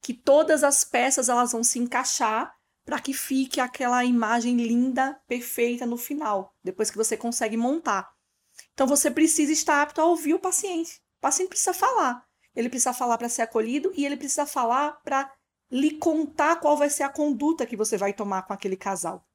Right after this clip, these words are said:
Então, quando o paciente começa a falar, a gente já sabe qual, você já vai tecendo várias hipóteses que serão confirmadas num exame físico detalhado, numa ultrassonografia bem feita.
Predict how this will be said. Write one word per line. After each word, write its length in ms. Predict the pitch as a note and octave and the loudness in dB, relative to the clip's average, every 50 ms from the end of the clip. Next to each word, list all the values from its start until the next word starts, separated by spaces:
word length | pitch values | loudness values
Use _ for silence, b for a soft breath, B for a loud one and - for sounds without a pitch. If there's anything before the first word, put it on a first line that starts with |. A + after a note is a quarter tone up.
| _ b b b b b b b | _ b b b b b b b
Então, 140 | - - A#3 | -6 -6 -4
quando 240 | A3+ A#3+ B3+ B3+ C4+ | 0 0 0 0 0
o 60 | B3 - | -4 -4
paciente 360 | - - B3+ B3+ C#4+ C#4 C#4+ | -2 0 0 0 0 -2 -2
começa 360 | - - E4 E4 C#4+ - C4 | -4 -2 -2 0 2 2 0
a 20 | |
falar, 320 | B3 - A#3+ A#3+ B3+ C4+ F4 | 2 4 4 4 6 4 4
a 60 | F4+ | 4
gente 240 | - F#4 F#4 - - | 2 0 -4 0 2
já 120 | F4+ - | 2 2
sabe 300 | - - - F4+ F#4 - | 2 4 4 4 4 2
qual, 380 | - - - F5 C#5+ A#3+ D4+ - B B B B B | 4 6 6 6 6 4 0 -4 B B B B B
você 220 | A3+ C#4+ C4+ - | 4 4 6 6
já 100 | - E4+ | 6 6
vai 160 | C#4 D#4+ D#4 D#4 | 6 6 6 6
tecendo 640 | - D#4 D#4 D#4 - - - E4 D#4+ D#4+ D#4 C#4+ | 6 6 6 6 6 4 4 6 6 8 6 6
várias 420 | A3 F#3+ C4 C4+ D4 D4+ D#4+ C#4+ B3+ | 6 6 4 6 6 6 6 6 6
hipóteses 840 | D4+ - - B3+ B3 C4 B3+ C4 D4 D#4 - - F#4 - - - b b b b b b b - | 4 4 6 6 8 8 6 4 2 2 4 4 4 4 4 0 b b b b b b b 0
que 120 | - C4 | 2 4
serão 280 | - - D4 C4 C4+ C#4 | 6 6 6 8 8 6
confirmadas 960 | C4+ - C4+ C4+ - - C4+ B3 A#3+ B3 G#3 G3 F#3 F3 E3+ E3 F3+ - - | 6 6 4 4 6 6 4 6 8 8 6 6 6 4 4 2 2 2 4
num 160 | A3 A3 A3+ | 4 6 6
exame 340 | A3+ G3+ G#3+ A#3 A3 A3+ A#3 | 6 6 4 2 2 2 0
físico 460 | - - A#3 G3+ G3 - - - G#3 | -2 -2 0 0 0 0 0 0 0
detalhado, 800 | G3 G3 G3 - A#3+ C4 C4+ A#3 A3 A3 A3 A#3+ A3+ E4+ G4+ - _ _ _ _ _ _ b b b b b b | 0 0 2 2 2 4 6 6 6 6 6 4 4 2 0 0 _ _ _ _ _ _ b b b b b b
numa 300 | A3 A#3+ C4 B3 A#3+ C4 | 4 6 6 8 6 6
ultrassonografia 1040 | C#4 C#4+ C#4+ C#4+ C#4 C4+ - D4 B3+ B3+ B3+ A#3 A#3+ B3+ B3+ - - B3+ A#3 A3 G#3+ | 6 6 4 4 2 2 4 2 4 4 4 4 4 2 0 0 -2 2 4 4 4
bem 260 | F3 E3+ G#3+ B3 D4+ | 4 2 4 4 4
feita. 720 | - - - - A#3+ A3 G#3+ G#3+ A#3 A#3 - C4+ B3+ C#4+ | 4 2 -2 4 6 6 6 6 4 -2 -2 -4 -4 -4